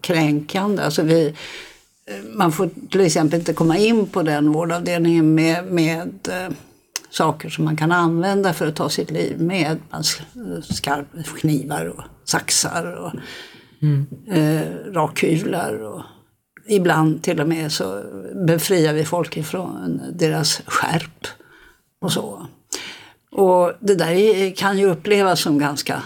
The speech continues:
Speaker 1: närgånget och kränkande. Och vi gör ju en del andra saker också. Som man, det här var inte en låst avdelning, men ändå. Och då ville vi veta hur de här människorna upplevde det. Och då hade vi en, eh, psykolog som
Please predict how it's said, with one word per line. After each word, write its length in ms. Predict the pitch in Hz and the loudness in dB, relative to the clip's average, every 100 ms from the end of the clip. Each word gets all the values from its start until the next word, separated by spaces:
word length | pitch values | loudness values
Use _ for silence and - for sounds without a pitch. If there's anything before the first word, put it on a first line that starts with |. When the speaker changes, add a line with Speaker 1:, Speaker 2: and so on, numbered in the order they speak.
| - | -2
Speaker 1:
närgånget 840 | 226 180 151 147 156 143 139 156 | 2 4 4 0 -2 -2 -4 -6
och 100 | 175 | -6
kränkande. 680 | 156 139 143 151 165 170 170 | -4 -2 -4 -6 -6 -6 0
Och 320 | 165 165 156 | 2 4 4
vi 160 | 175 175 | 2 2
gör 160 | 180 | 4
ju 80 | 185 | 4
en 80 | 190 | 4
del 180 | 190 180 | 4 2
andra 320 | 185 190 190 | 2 0 0
saker 420 | 190 160 156 139 | 0 -2 -2 -2
också. 280 | 139 - - | -2 -4 -4
Som 180 | - 123 | -2 0
man, 220 | 139 131 - | 2 0 0
det 100 | 160 | 0
här 100 | 143 | 2
var 120 | 180 | 2
inte 360 | 202 170 156 | 2 2 2
en 220 | 156 170 147 | 2 4 2
låst 480 | 170 220 294 - | 2 4 2 0
avdelning, 480 | 151 139 147 139 175 | -2 0 -2 -2 -2
men 140 | 185 196 | 0 0
ändå. 480 | 208 220 135 90 - - - - - - _ | 2 2 2 -2 -10 -14 -14 -12 -14 -18 _
Och 380 | 208 196 190 180 - | 2 4 4 0 -4
då 180 | 180 190 | 0 2
ville 180 | 202 190 | 2 2
vi 160 | 196 | 2
veta 680 | 196 226 180 156 - - 254 | 2 2 2 -2 -6 0 2
hur 380 | 226 214 180 175 | 4 2 2 0
de 180 | 175 | 2
här 120 | 160 143 | 2 2
människorna 420 | 151 143 - 180 | 0 -2 -4 -4
upplevde 440 | 185 - 185 247 - | -4 -2 0 0 -2
det. 240 | - 160 165 - _ _ _ _ _ _ _ _ _ | -4 -4 -6 -14 _ _ _ _ _ _ _ _ _
Och 320 | 180 170 165 139 - - - | 0 2 2 0 -8 -20 -8
då 220 | 175 185 | 0 2
hade 260 | 196 196 170 | 2 0 0
vi 100 | 170 | 0
en, 280 | 165 165 165 - - 208 | 0 0 -6 -16 -16 -10
eh, 200 | 180 170 | -8 -6
psykolog 720 | 165 - 165 165 180 202 185 | -2 0 2 2 4 2 0
som 440 | - 180 165 165 | -2 0 0 -2